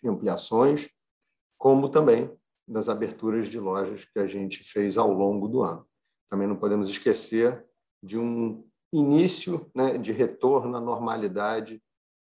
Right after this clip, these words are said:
eh, do mercado e principalmente dos shoppings, o que tem um peso grande ainda,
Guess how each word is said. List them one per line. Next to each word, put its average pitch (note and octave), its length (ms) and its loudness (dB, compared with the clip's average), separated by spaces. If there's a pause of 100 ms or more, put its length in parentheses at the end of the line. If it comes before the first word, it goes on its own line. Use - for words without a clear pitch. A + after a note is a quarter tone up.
eh, G2 520 -4
do F#2 240 -4
mercado G#2+ 580 2
e G2+ 60 2
principalmente G2 680 -2
dos F#2 200 -6
shoppings, - 640 0 (440)
o G2+ 80 -14
que - 160 -4
tem G#2 180 -2
um G#2 120 0
peso G#2 400 2
grande G2+ 440 0
ainda, G2+ 460 -6